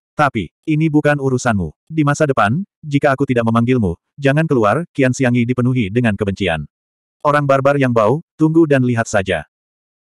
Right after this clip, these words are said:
Rumah Chen, yang tadinya ramai dengan kebisingan dan kegembiraan, tiba-tiba menjadi sunyi. Mereka sudah membayar sejumlah besar uang. Jika mereka ingin terus berkembang, mereka harus mengurangi pengeluaran mereka. "Saya tidak mau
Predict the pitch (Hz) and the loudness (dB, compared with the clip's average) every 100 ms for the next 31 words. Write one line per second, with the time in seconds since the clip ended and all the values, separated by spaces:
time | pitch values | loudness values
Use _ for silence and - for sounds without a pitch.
0 | - 156 147 147 117 123 175 _ - 147 | -4 0 0 0 0 -2 -6 _ -2 0
1 | 156 139 139 135 123 123 113 110 113 110 | 2 2 2 2 2 0 0 0 -2 -2
2 | 123 127 123 127 143 147 123 92 82 98 | 0 0 0 0 0 0 2 0 -2 -6
3 | _ 147 143 151 139 117 117 110 104 101 | _ 0 2 2 0 0 0 -2 -2 -6
4 | 85 73 - _ _ _ _ - 147 147 | -6 -8 -14 _ _ _ _ -8 -2 0
5 | 165 151 143 135 117 120 131 123 127 120 | 0 0 0 2 2 2 0 -2 0 0
6 | 120 135 147 117 92 80 - _ _ 147 | 0 -2 -2 -2 -2 -4 -12 _ _ -6
7 | 147 185 175 135 127 123 131 131 127 127 | 0 2 2 0 0 0 0 0 0 -2
8 | 123 92 85 113 _ 135 127 135 120 120 | 0 0 -2 -6 _ -4 0 0 0 -2
9 | 123 117 120 131 123 113 110 127 104 92 | 0 0 2 0 0 0 2 2 0 -2
10 | 87 82 71 _ _ _ _ _ - 151 | -2 -4 -6 _ _ _ _ _ -2 2
11 | 170 165 135 120 131 | 2 2 0 2 2